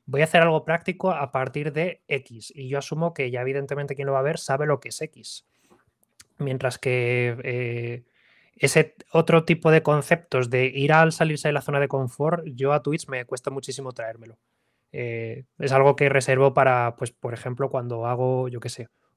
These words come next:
curso de C en YouTube y vas desde cero, claro, tienes que partir de lo que es explicar una variable, porque tienes que, ¿cómo le digo lo que es una posición de memoria a alguien que no sabe ni, ni, ni cómo va? O sea,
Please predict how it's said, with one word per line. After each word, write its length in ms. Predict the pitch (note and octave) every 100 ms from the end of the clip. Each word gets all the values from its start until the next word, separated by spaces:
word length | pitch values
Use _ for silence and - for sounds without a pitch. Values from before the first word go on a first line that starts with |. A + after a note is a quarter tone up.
| _
curso 300 | - C3+ D#3+
de 100 | D3
C 400 | - C#3+ C#3 C#3
en 80 | C3+
YouTube 380 | B2+ B2 A#2 A#2
y 160 | A#2+
vas 260 | A#2+ C3+ C#3
desde 240 | E3 D#3
cero, 280 | - F3 C#3
claro, 200 | E3 D#3
tienes 180 | C3+ D3
que 120 | E3+
partir 420 | D#3+ D#3+ - E3
de 80 | F3
lo 160 | D3 B2+
que 80 |
es 80 | C#3+
explicar 480 | D3+ - C#3 B2+ C#3
una 160 | C3 B2
variable, 560 | A#2 A#2+ F#3+ C3 G2+ _ _ -
porque 260 | C#3+ A#2+
tienes 240 | C3 C#3+ -
que, 200 | E3 D#3
¿cómo 200 | D3+ F#3
le 80 |
digo 220 | F#3 F3+ F3
lo 100 | E3+
que 100 | F3
es 120 | -
una 240 | F3 E3+
posición 360 | E3+ E3 D3+ D#3+
de 60 |
memoria 360 | D#3+ D#3 E3 F3+
a 40 |
alguien 220 | E3 F3 F3
que 80 |
no 80 | D3+
sabe 300 | E3 D#3+ F3+
ni, 360 | E3 C#3+ C#3 C3+
ni, 280 | C3+ C3+ C3+
ni 180 | C3+
cómo 280 | B2+ C3+ C#3+
va? 160 | C#3+ B2+
O 40 |
sea, 220 | B2 B2+